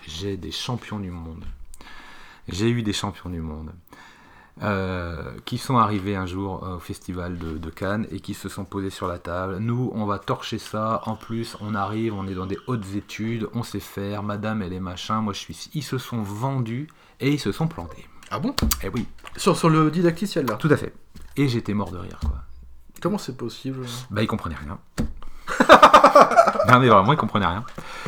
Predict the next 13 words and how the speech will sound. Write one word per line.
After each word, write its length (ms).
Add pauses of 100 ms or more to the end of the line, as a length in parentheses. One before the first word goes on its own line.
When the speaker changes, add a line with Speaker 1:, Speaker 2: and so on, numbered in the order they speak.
(140)
Speaker 1:
C'était 520
incroyable. 540 (560)
<laughs> 840
Ils 100
sont 160
restés 480
une 180
heure 320
à 80
se 140
poser 320
des 100
questions 400